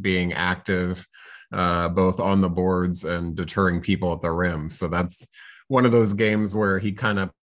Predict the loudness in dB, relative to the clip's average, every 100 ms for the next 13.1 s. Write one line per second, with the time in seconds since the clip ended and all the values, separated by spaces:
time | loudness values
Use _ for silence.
0 | _ -4 -4 -2 -2 -2 -2 -4 -2 -2
1 | -2 -2 -4 -6 -6 -4 0 0 0 -2
2 | -2 -2 -2 -4 -4 -2 -2 -2 -6 -12
3 | -8 -4 -2 -2 -4 -6 -10 _ _ _
4 | -6 -2 -2 0 0 -2 -6 -10 _ _
5 | _ _ -8 -8 -8 -12 -14 -14 -12 -12
6 | -4 -2 0 0 -2 -2 -4 -8 -8 -6
7 | -6 -6 -8 -8 -6 -6 -6 -10 -8 -6
8 | -6 -8 -10 -12 -10 -6 -4 -6 -6 -4
9 | -4 -2 -6 -4 -6 -4 -6 -10 _ _
10 | _ -10 0 2 2 0 -4 -6 -2 0
11 | 0 -4 -2 0 0 -4 -6 -4 -4 -4
12 | -2 -2 -2 -2 -2 -2 -2 2 2 2
13 | -2